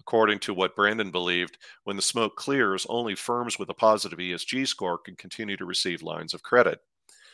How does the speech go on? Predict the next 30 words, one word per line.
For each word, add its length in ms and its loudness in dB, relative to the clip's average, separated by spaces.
Brandon's 420 0
recommendations, 1080 0
uh, 40 -2
along 340 -2
with 160 -8
many 200 -2
others 300 0
out 180 0
there, 160 -2
is 120 -4
to 100 -12
keep 300 -6
the 80 -12
heat 320 0
on 160 -2
these 180 -4
firms 400 -2
through 140 -6
boycotts 580 4
and 80 -10
drawing 260 2
attention 440 0
to 120 -6
which 220 0
organizations 720 0
provide 340 -2
capital 460 2
to 80 -6
those 180 -6
companies. 480 0